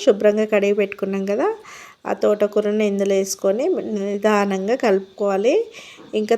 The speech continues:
తోటకూర మనకు గిన్నె మొత్తం నిండిపోతుంది. అప్పుడు కొంచెం దగ్గర పడే వరకు ఉండనిచ్చి ఇంకా మనం మధ్య మధ్యలో మూత తీస్తూ కలుపుకోవాలి.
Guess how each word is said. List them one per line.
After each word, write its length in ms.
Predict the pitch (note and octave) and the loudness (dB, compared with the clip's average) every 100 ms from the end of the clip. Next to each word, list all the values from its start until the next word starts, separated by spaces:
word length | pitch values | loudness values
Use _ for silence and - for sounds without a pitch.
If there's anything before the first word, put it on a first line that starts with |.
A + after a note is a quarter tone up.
| A3+ | 4
తోటకూర 460 | G3+ G#3 G#3 A3 A3 A3 | 4 4 2 2 2 2
మనకు 260 | G3+ G3+ A3+ | 0 -2 -2
గిన్నె 240 | G#3 G3+ G#3+ G#3 | 0 2 0 0
మొత్తం 240 | G3+ G#3+ G#3 | 0 -2 -2
నిండిపోతుంది. 680 | G3+ G3+ G3+ G3+ G3 F#3+ A#3 G#4 - - - - - G3 | -4 -2 -2 0 2 2 2 0 -4 -20 -20 -20 -12 -8
అప్పుడు 280 | G3 G#3 A#3+ - | -2 2 2 2
కొంచెం 420 | G#3 G#3 - A3 - _ _ _ - A3 | -2 0 2 2 0 _ _ _ -4 -2
దగ్గర 240 | G#3 A3+ A3+ | 2 2 4
పడే 200 | G#3+ G#3 | 4 4
వరకు 240 | G3+ G3+ A3+ G#3+ | 4 0 0 0
ఉండనిచ్చి 560 | G#3 G3+ G3+ G3+ D4+ A#4+ D#4 | 0 0 -2 0 2 4 2
ఇంకా 240 | G#3+ A3+ G4+ G#4+ - A#3 | 0 -2 -2 -4 -8 -6
మనం 140 | G#3+ G#3 | -4 -2
మధ్య 180 | G3+ G#3 G#3+ | -2 -2 -2
మధ్యలో 280 | G3 G#3 B3+ A#3+ | -2 -2 -2 0
మూత 260 | G3+ G3+ G#3 | 0 0 2
తీస్తూ 280 | G#3 - C#4 D#4 | 0 2 0 2
కలుపుకోవాలి. 640 | G3+ G3 - G3+ F#3+ A#3 | 2 0 0 0 2 2